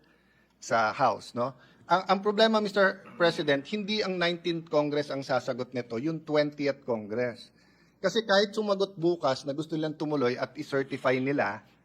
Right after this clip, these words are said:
paano kung yung twentieth Congress, ibalik naman? So, I'm open to an amendment to my amendment. I'm just saying, I think there is wisdom now in not dismissing it.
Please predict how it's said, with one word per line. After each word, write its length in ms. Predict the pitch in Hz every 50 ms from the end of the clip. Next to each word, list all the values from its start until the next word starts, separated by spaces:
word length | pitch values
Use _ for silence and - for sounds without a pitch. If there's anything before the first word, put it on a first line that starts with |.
| _ _ _ _ _ _ _ _ _
paano 340 | 196 196 208 220 220 220 208 208
kung 180 | 208 202 196 185
yung 240 | 185 180 175 165 180
twentieth 560 | 170 165 165 165 165 160 156 156 151 151 -
Congress, 560 | - 147 147 139 135 120 120 120 117 - - - 185
ibalik 400 | 165 160 160 151 147 147 135 120
naman? 400 | 107 107 110 110 107 101 95 98 - _ - - _ _ _ _ _ _ _
So, 160 | - - 190
I'm 160 | 190 196 196
open 480 | 196 220 226 226 226 220 214 214 202 196 -
to 80 | 185 180
an 80 | 170 165
amendment 480 | 165 180 185 185 170 165 170 170 165 -
to 80 | 165 151
my 180 | 156 160 160 160
amendment. 560 | 156 143 131 123 117 107 110 117 117 110 - -
I'm 160 | - 139 151 160
just 160 | 180 175 -
saying, 240 | 175 170 165 156 156
I 160 | 131 127 131
think 300 | - 156 151 151 147 - - - - - -
there 160 | 143 170 175
is 220 | 175 180 165 - 156
wisdom 480 | 165 156 - - 156 156 147 143 139 135
now 400 | 135 127 120 120 123 135 - -
in 240 | 160 156 143 143
not 300 | 156 180 190 196 - -
dismissing 580 | 165 156 - - 139 139 131 - 131 120 117 110
it. 140 | 113 113